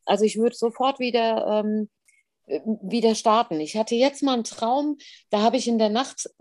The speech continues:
ähm, war so eine typische Situation, die mich früher überfordert hat. Und da habe ich in der Nacht, ähm, Schnaps getrunken.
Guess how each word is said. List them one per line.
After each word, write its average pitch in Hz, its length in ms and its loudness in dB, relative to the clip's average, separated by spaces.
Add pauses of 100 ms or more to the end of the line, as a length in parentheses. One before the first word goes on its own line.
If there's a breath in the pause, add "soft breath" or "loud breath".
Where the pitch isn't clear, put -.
(120)
ähm, 214 460 2
war 208 240 2
so 226 80 0
eine 214 160 4
typische 226 420 -4
Situation, 214 560 0
die 214 100 2
mich 190 180 -4
früher 240 280 4
überfordert 226 640 -2
hat. 233 200 -2 (320 loud breath)
Und 202 160 4
da 196 80 4
habe 220 120 4
ich 226 80 2
in 226 120 4
der 208 100 2
Nacht, 220 440 -4
ähm, 196 320 4
Schnaps - 400 -2
getrunken. 120 540 -8